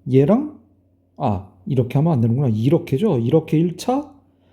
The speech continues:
그 다음에 얘랑 여기에 일 차가 있겠지. 마이너스 일 엑스죠? 그럼 마이너스 사 되려면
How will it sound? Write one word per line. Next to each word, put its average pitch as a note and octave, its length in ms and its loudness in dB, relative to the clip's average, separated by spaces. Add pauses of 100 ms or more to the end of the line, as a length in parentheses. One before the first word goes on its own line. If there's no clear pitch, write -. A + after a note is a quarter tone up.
(360)
그 - 80 -2
다음에 F3+ 380 2 (280)
얘랑 E3+ 480 0 (360)
여기에 D#3+ 320 2
일 C#4 180 -2
차가 A#3+ 280 -4
있겠지. A#2 760 -4 (1300)
마이너스 A#3+ 540 2
일 C4 200 -6
엑스죠? - 540 -6 (460)
그럼 A3+ 140 6
마이너스 G#3+ 340 2
사 A3+ 100 -2
되려면 G3 500 0